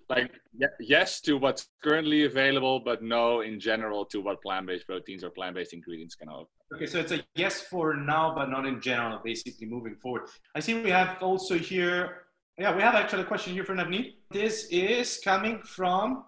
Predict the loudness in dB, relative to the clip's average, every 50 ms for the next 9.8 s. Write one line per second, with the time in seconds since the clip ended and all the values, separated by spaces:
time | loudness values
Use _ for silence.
0 | _ _ 2 4 4 4 4 2 2 4 2 4 4 2 2 4 6 8 8 8
1 | 8 8 6 4 2 0 -2 -6 -12 -14 -14 -16 -20 -20 -14 _ -4 -2 0 0
2 | 0 0 2 2 2 2 0 -2 -4 0 4 6 6 6 6 4 -2 -6 -6 -6
3 | -6 -6 -6 -6 2 2 6 8 8 6 6 4 2 0 0 0 -2 -2 -4 -6
4 | -4 0 0 2 2 2 -2 0 0 0 -2 -2 -8 -12 -18 _ _ -6 -2 0
5 | 0 0 0 2 2 2 2 2 0 -2 -4 -8 -10 -12 -12 -16 -18 _ _ 2
6 | 2 2 2 0 0 0 0 0 2 2 2 2 2 2 0 -2 -4 -6 -6 -4
7 | -4 -4 -2 0 0 0 0 -2 -2 -2 -4 -4 -4 -2 0 0 2 2 2 0
8 | -2 -8 -6 -2 0 0 0 0 0 0 0 0 0 0 -4 -6 -4 -6 -6 -8
9 | -8 -6 2 4 4 6 6 4 4 2 0 -2 -8 -14 -20